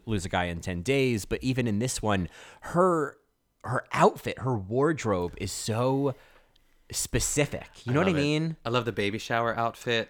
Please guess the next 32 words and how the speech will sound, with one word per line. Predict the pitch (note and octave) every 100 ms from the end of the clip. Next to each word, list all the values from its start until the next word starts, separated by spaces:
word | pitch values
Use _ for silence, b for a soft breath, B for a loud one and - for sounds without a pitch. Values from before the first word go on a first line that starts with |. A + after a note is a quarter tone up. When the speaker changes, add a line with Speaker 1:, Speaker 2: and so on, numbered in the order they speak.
| -
Speaker 2:
That's, | G#2+ G2 -
like, | F#2
one | G2 F#2+
of |
my | F#2
fa-, | - -
like, | - C#3
it | B2+
Speaker 1:
Mm-hmm. |
Speaker 2:
is, | D#3+ F3 F3+ D#3
you, | C3 B2 A#2
it's, | - A2+ A#2+ - -
it's, | B2+ - - - A2+
whoever | B2+ B2+ A2 G2+
designed, | G2 F#2+ F#2 F#2 F#2 - _ _ -
the |
costume | - F#2+ G#2
designer | F#2+ G2 G2
for | G2
this | F#2+ -
was, | F#2+ F2+ -
is | - -
really | F2 F2
great | F2 E2+ -
too. | - F#2 -
Even | G#2+ G2+
a | G2
lot | G2 G2
of | F#2+ G#2
what | A2+
Amy | C#3+
Speaker 1:
Yeah. | D3+ A#2+